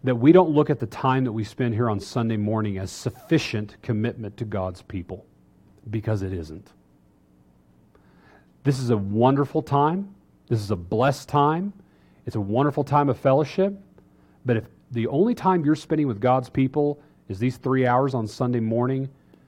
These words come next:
I submit to you it's insufficient. It is not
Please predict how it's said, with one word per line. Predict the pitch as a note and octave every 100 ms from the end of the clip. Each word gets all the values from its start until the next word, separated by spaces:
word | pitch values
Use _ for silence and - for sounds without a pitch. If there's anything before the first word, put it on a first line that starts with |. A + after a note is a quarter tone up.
| _ -
I | A2+
submit | - A#2+ B2+ B2+
to | C3+
you | B2
it's | A2 -
insufficient. | G#2+ G2+ - - F#2 - F2 - _ - _ _ _ _ _ _ _ _ _ _ _ _ _ _ - - -
It | C3+
is | D3+ B2
not | C3 C#3+ D#3 D#3+